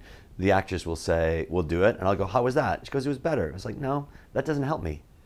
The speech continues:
How did that feel just in that moment?" Because I don't, I cannot compare my now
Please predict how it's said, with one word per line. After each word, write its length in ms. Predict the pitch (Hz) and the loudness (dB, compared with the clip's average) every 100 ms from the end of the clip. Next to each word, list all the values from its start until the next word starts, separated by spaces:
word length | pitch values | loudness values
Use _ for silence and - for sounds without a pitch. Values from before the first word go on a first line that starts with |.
| - | -8
How 80 | - | -2
did 80 | 156 | 0
that 140 | 180 | 0
feel 180 | 156 139 | 2 2
just 260 | 110 117 - | 2 -2 0
in 60 | 110 | -2
that 160 | 92 | -2
moment?" 380 | 95 90 69 53 - - - | -2 -2 -2 -8 -16 -20 -8
Because 180 | 101 - | -8 2
I 120 | 139 | 4
don't, 200 | 175 - - - | 4 2 -2 2
I 120 | 147 | 2
cannot 420 | - 170 127 - | 0 -2 -2 -2
compare 340 | 104 101 113 104 | -6 -4 0 0
my 220 | 95 92 | 0 0
now 560 | 90 95 95 87 80 | -2 -2 -2 -2 -2